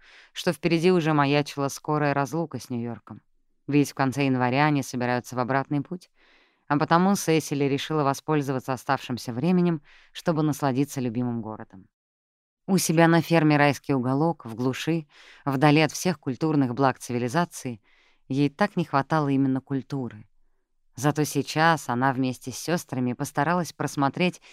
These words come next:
все последние бродвейские шоу. С огромным удовольствием обновила весь свой гардероб, благо у неё появилась возможность продемонстрировать свои обновки на публике.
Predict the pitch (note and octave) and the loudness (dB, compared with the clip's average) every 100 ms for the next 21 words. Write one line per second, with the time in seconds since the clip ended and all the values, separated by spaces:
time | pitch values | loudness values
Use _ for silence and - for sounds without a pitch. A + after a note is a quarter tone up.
0 | - _ - - F3 F3+ D#3+ D3+ D3+ D#3+ | -20 _ -6 0 2 2 2 2 2 4
1 | C#3+ C3 G#2+ A#2 - A#2 - - F#2+ - | 2 0 -2 -4 -6 -10 -10 -12 -14 -16
2 | _ _ _ - E3 D3+ F#3 F3+ E3+ D#3 | _ _ _ -6 0 4 6 6 6 4
3 | D3 F3 - D3 C3+ - B2+ C#3 C#3+ D3+ | 4 2 -2 -2 0 -2 0 2 4 2
4 | C3+ C3+ D3 - B2+ A2 B2 G#2+ A#2+ D3 | 2 2 0 -4 -6 -4 -4 -2 -2 -4
5 | - _ _ _ _ B2 D3 C#3 B2+ C3+ | -6 _ _ _ _ 2 6 6 4 4
6 | C3+ C3 C#3+ C#3 C3 B2+ - B2+ A2+ C3 | 4 2 2 2 2 -2 -2 -2 0 0
7 | D#3 D3 - - B2 B2+ B2+ - C3+ C3+ | 0 -2 -4 -6 -2 -2 -2 -4 -4 -2
8 | B2+ B2 A#2+ A#2 G#2+ A#2+ A#2 - A#2+ A#2 | -2 -4 -4 -2 -2 -2 -4 -6 -6 -6
9 | G#2 G2+ G2+ - A2 | -12 -12 -14 -18 -20